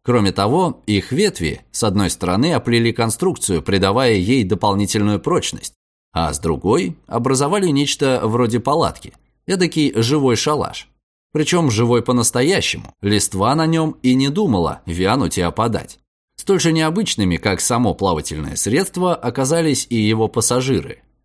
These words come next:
Первой на морской песок спрыгнула тёмная эльфийка. Из одежды на ней была лишь короткая юбочка из травы и пара ожерелий из раковин, не скрывающих высокую грудь.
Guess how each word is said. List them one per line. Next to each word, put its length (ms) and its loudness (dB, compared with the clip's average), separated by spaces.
Первой 400 2
на 100 2
морской 360 2
песок 400 0
спрыгнула 500 0
тёмная 480 2
эльфийка. 680 -4
Из 160 -2
одежды 540 0
на 140 -2
ней 160 -2
была 240 0
лишь 180 0
короткая 480 -2
юбочка 460 -2
из 160 -4
травы 420 -2
и 240 -2
пара 380 -2
ожерелий 840 -2
из 160 -2
раковин, 560 -4
не 160 2
скрывающих 800 0
высокую 580 0
грудь. 360 -6